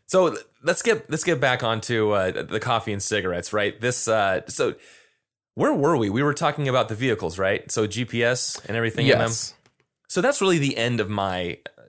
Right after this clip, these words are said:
Speaker 1: of, of my, uh, sort of analysis of this song, is that that's what's fun to me. And then he gets to L A or maybe somewhere along the way, and he never really settles down. And that's when the girl comes in, right? So then she says, "Then I, I commit with some restraint to a boy I thought might care."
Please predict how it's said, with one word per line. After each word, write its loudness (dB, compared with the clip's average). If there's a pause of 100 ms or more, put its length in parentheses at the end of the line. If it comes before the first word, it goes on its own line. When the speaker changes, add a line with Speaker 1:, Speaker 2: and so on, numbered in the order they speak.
(140)
Speaker 1:
of, -4
of -4
my, -2
uh, -4
sort 0
of -2
analysis 0 (260)
of -4
this 0
song, 0
is -4
that -4 (480)
that's 0
what's 2
fun -2
to -2
me. -2
And -2
then -2
he -4
gets 0
to -2
L 0
A 2
or 0
maybe -2
somewhere 0
along -2
the -6
way, -4 (200)
and -4
he -6
never -2
really -2
settles 0
down. -4
And -2
that's 0
when -2
the 0
girl 0
comes -6
in, -6
right? -6 (100)
So -6
then -4
she -8
says, -2
"Then -4
I, -6 (180)
I -4
commit -6
with -4
some 0
restraint -4
to -2
a -2
boy -2
I -4
thought -6
might -8
care." -6